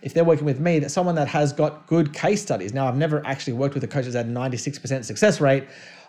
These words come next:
um, but that's, like, my, you know, for my dream client, I didn't even know there was such a thing that was possible. But yeah, if I was gonna put that as my dream client, you know, very high per-, success rate, ninety percent or better. But if you did, but what I'm really, really looking for is not so much your success rate,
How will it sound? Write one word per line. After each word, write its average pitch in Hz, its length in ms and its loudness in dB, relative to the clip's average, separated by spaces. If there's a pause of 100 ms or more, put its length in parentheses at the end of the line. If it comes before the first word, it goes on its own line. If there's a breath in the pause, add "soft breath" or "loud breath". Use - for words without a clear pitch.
(100)
um, 143 320 2
but 151 360 2
that's, 165 300 0
like, 120 220 0
my, 127 260 0
you - 40 -10
know, 117 140 -2
for 113 140 -6
my 127 200 0
dream 113 240 -4
client, 110 320 -4
I 113 60 2
didn't 120 140 0
even 107 120 -2
know 107 140 0
there 104 80 -4
was 104 100 -6
such - 140 -8
a 117 40 -6
thing 113 160 -4
that 110 80 -4
was 92 100 -8
possible. 135 560 2 (380 loud breath)
But 139 160 2
yeah, 175 180 6
if 123 100 2
I - 20 4
was 147 120 6
gonna 139 120 4
put 143 160 2
that 127 140 0
as 120 120 0
my 123 160 0
dream 123 240 0
client, 151 380 -4
you 156 60 -8
know, 117 120 -2
very 131 220 0
high 123 300 -2
per-, 127 160 -8
success - 540 -6
rate, 95 120 -4
ninety 120 260 -2
percent 135 220 -2
or 123 80 0
better. 110 360 -2
But - 300 -6 (320 loud breath)
if 135 120 -2
you 233 100 4
did, 180 480 -2
but 151 200 2
what 196 240 6
I'm 160 60 4
really, 147 200 6
really 160 200 6
looking 123 280 2
for 123 300 2
is 117 340 -2 (420 soft breath)
not 165 160 0
so 175 80 0
much 143 200 2
your 139 100 2
success 190 460 2
rate, 123 280 0